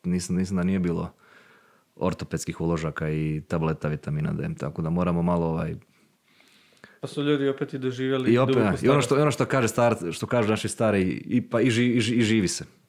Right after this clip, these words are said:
Speaker 1: Tako da, ovaj, mora se malo, mora, ono, mo-, malo mora, treba biti pragmatičan u tome svemu. Moj nekakav savjet bi bio,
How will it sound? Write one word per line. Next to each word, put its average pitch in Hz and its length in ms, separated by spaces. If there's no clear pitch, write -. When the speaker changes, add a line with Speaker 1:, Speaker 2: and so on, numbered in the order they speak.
Speaker 1:
Tako 87 320
da, 82 120
ovaj, 82 120
mora 90 240
se 87 180
malo, 90 340
mora, 98 200
ono, 98 180
mo-, 95 400
malo 127 160
mora, 127 160
treba 127 140
biti 120 120
pragmatičan 107 480
u 82 40
tome 82 200
svemu. 80 320
Moj 110 180
nekakav 113 260
savjet 117 240
bi 104 80
bio, 107 420